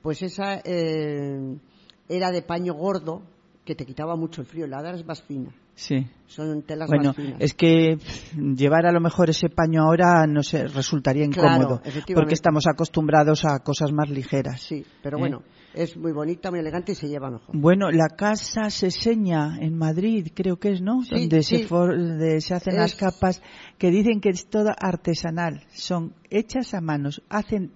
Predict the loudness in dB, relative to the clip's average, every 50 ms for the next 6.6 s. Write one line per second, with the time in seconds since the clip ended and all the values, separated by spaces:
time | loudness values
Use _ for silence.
0 | _ _ -2 0 0 0 0 -2 -4 -4 -2 -2 -2 -2 0 -2 -2 -2 -2 -4
1 | -2 0 2 2 2 0 0 -2 -2 -2 -2 -2 -4 -4 -4 -2 -2 -2 -4 -4
2 | -6 -4 -2 0 0 0 0 -2 -2 -4 -6 -8 -6 -6 -6 -6 -4 -6 -4 -4
3 | -4 -6 -4 -4 -4 -4 -6 -8 -16 -20 -12 -4 -4 0 0 0 2 2 0 0
4 | 0 -2 -2 -2 -4 -4 -2 0 0 0 0 -2 -4 -4 -4 -4 -2 0 0 0
5 | -2 -2 -6 -12 -20 -20 -20 -20 0 2 4 6 8 6 4 6 6 6 8 8
6 | 6 4 4 2 0 0 -2 -2 -4 -6 -10